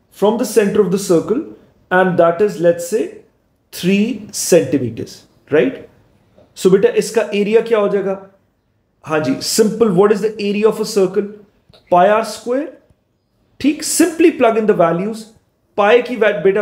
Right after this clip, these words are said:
वैल्यू ले लो जो गिवन होती है थ्री पॉइंट वन फ़ोर टू, या you can take the calculator value, ठीक है? It is mentioned in the paper। अगर नहीं गिवन तो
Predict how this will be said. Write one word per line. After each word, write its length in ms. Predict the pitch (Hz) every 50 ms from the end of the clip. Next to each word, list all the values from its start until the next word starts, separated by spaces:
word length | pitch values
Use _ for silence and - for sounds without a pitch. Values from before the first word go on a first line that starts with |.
| 170 170
वैल्यू 320 | 165 160 160 175 190 196
ले 140 | 180 170 170
लो 140 | 170 175 185 190 190 190 -
जो 140 | 127 160 165 -
गिवन 240 | 165 165 160 190 190
होती 220 | 185 175 185 180
है 80 | 185 175
थ्री 160 | - - 180 175 175
पॉइंट 200 | 180 180 170 135 120
वन 180 | 147 156 170 160 -
फ़ोर 120 | 185 180 180 -
टू, 160 | 226 285 320 - - - - _ _ _ -
या 160 | 143 180 233 247 240 233
you 80 | 226 185
can 140 | 233 226 202 226
take 160 | 214 190 170 202
the 40 | 196 196
calculator 540 | 196 175 175 165 165 160 156 143 - 139 123
value, 300 | 123 110 110 104 - - - _ _ _ _ _ _ _ -
ठीक 180 | - 202 208 302
है? 60 | 381 - - _ _ _ _ _ _ _ _ _ _ _ _ _ _ _ -
It 120 | 190 185 214
is 100 | 196 156 170 190
mentioned 400 | 202 202 202 - 240 220 214 196
in 40 | 175
the 60 | - -
paper। 280 | 156 135 - - - - - _ _ _ _ _ _ _ _ - -
अगर 220 | 170 180 208 175
नहीं 220 | 175 196 226 262 -
गिवन 260 | 262 262 269 285 269 262 -
तो 40 | 214